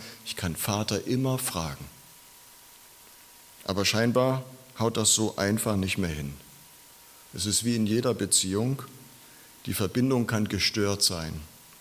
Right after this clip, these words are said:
unterbrochen oder sogar abgebrochen sein. Und das hat Gründe. Gott ging eines Tages durch, eines Tages durch die Abendkühle des Gartens und der Mensch war nicht mehr da. Gott suchte nach seinen Kindern.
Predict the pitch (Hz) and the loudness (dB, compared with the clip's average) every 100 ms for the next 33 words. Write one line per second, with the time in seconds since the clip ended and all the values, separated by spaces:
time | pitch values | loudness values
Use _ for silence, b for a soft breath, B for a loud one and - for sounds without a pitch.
0 | - - - - 123 113 117 110 135 147 | -20 -20 -20 -8 -2 4 4 4 2 2
1 | 90 73 - - - - - - - - | 0 -4 -12 -20 -20 -20 -20 -20 -20 -12
2 | - 107 101 92 95 95 101 107 - - | -2 0 2 2 0 0 0 0 -4 -4
3 | 92 - 80 76 76 80 71 - - - | -4 -4 -6 -4 -4 -4 -4 -8 -16 -20
4 | - - - 104 98 98 113 - 104 107 | -20 -20 -6 -2 0 2 0 -2 -2 0
5 | 98 82 73 - - B B B B B | 2 -2 -4 -12 -18 B B B B B
6 | B 135 - 127 110 110 147 156 - 110 | B 0 2 2 6 4 6 4 4 4
7 | 120 143 135 131 123 - - 120 131 131 | 4 4 4 2 -2 -8 -4 0 2 2
8 | 120 120 110 117 - 107 - 104 151 135 | 2 2 2 0 -2 -2 0 0 2 0
9 | - 120 113 107 104 - 101 104 147 151 | 0 0 2 2 4 2 2 -4 -2 0
10 | - - B B B B B B B - | 0 -2 B B B B B B B -8
11 | 113 104 95 104 104 110 101 98 - 107 | -2 0 2 2 0 0 0 0 -2 -2
12 | 101 64 60 73 - - - - - - | -2 -4 -6 -10 -14 -20 -20 -20 -20 -20
13 | - - - - - - - - - 98 | -20 -20 -20 -20 -20 -20 -20 -14 -4 2
14 | - 147 170 - 135 107 90 - 85 82 | 4 6 6 6 6 6 6 4 4 0
15 | - 113 85 67 | 0 0 0 -4